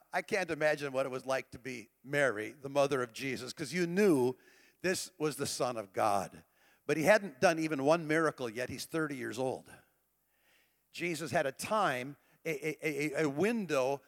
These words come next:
whereas once he started his miracles, everybody would start looking at him, and he would be revealed as the Messiah,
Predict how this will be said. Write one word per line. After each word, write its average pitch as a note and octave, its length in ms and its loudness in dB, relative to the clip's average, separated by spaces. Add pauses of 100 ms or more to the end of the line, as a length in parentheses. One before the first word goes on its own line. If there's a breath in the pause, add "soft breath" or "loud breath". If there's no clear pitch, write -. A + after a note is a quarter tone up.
(160 soft breath)
whereas D#3+ 360 0
once F#3+ 280 0
he G3+ 100 -4
started G3+ 420 6
his E3 220 0
miracles, F3+ 580 2 (320 soft breath)
everybody F3+ 540 0
would D#3 160 -4
start E3 320 -2
looking E3 340 0
at C#3 140 -2
him, D3 300 -4 (1040)
and F3 180 -2
he G#3+ 160 2
would F#3+ 160 4
be F3+ 80 0
revealed E3+ 560 4
as D#3 220 0
the D3+ 100 -4
Messiah, D3+ 720 2